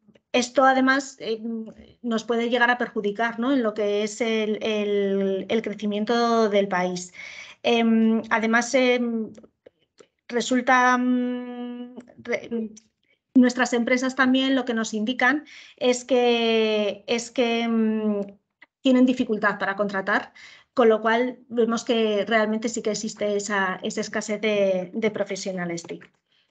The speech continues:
Eh, por otro lado, eh, la llegada de los fondos europeos, pues, eh, creemos que va a ser una oportunidad, ¿no? Es una oportunidad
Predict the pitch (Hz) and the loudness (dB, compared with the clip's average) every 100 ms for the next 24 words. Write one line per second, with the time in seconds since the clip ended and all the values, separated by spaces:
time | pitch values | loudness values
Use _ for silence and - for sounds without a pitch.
0 | - 233 226 220 220 240 233 262 277 285 | -6 0 2 2 2 2 4 4 6 6
1 | 302 349 - - _ - 240 226 226 220 | 4 0 -8 -20 _ -6 -4 0 0 0
2 | 220 220 214 240 233 226 220 233 240 262 | 0 -2 -4 -2 0 2 2 4 4 2
3 | 254 247 247 247 240 240 269 262 269 302 | 0 -2 0 0 2 2 2 2 2 0
4 | - - - - 254 226 247 226 214 226 | -4 -20 -20 -2 0 2 -2 -2 -2 -2
5 | 220 226 220 240 233 240 240 226 214 208 | 0 -2 0 0 0 -2 0 0 0 -4
6 | 202 190 185 185 247 285 220 208 220 220 | -4 -4 -4 -2 0 2 2 -2 -2 -2
7 | 214 214 214 214 226 262 | -2 -4 -4 0 2 2